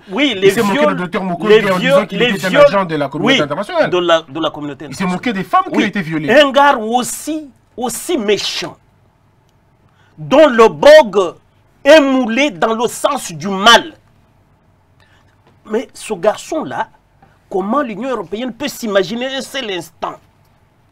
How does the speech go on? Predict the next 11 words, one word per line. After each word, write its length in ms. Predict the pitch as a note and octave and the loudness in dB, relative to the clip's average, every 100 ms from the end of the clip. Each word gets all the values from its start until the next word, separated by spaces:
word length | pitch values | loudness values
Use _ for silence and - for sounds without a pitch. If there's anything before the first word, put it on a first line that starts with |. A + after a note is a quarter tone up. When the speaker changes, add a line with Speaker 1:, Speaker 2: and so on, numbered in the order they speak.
| _ _ _ _ _ _ _ _ _ | _ _ _ _ _ _ _ _ _
Speaker 1:
de 180 | F3 F#3 | -2 0
l'innocenter ? 1000 | B3 C4 A#3+ A3+ - A3+ G#3 - - - _ _ _ _ _ _ _ _ _ _ _ _ _ | 4 4 4 2 0 -2 -2 -2 -6 -6 _ _ _ _ _ _ _ _ _ _ _ _ _
C'est 120 | D#3 | -6
pour 140 | B3+ | -2
cela 240 | F4+ D#4 E4+ | 2 6 6
que 100 | D#4 | 4
moi, 360 | B3 E4 E4 - _ _ | 4 4 4 -2 _ _
face 520 | _ - D#4 D#4+ - | _ -2 -2 -2 -2
à 240 | G#3 E3 D#3+ | 0 0 -2
cette 320 | - C4+ - | -10 -12 -6
révolte 760 | F#3 G#3 E3 G3 D#3 - - | -2 -2 -2 -4 -6 -8 -20